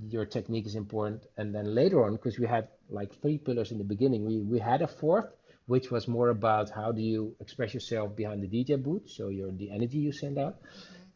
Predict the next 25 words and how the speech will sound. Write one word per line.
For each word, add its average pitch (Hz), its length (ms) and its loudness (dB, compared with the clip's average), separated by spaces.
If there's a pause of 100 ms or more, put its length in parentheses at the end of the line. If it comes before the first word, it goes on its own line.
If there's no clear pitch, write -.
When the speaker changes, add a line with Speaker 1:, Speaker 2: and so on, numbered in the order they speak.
(360)
Speaker 1:
But 143 520 6
there 139 160 2
was 139 180 6
one 160 220 8
thing 175 180 6
that 143 120 6
was 117 160 2
missing, 139 340 6
and 113 80 4
that 139 140 6
was 151 160 2
the 127 100 -4
one 123 360 4
thing 131 180 4
that 113 140 4
missed 120 300 4
in 117 80 2
our 107 140 4
D 113 220 6
J 139 160 6
career 101 420 2
ourselves, 101 600 0 (340)
which 123 240 4
was 110 140 0
entrepreneurship. 117 640 0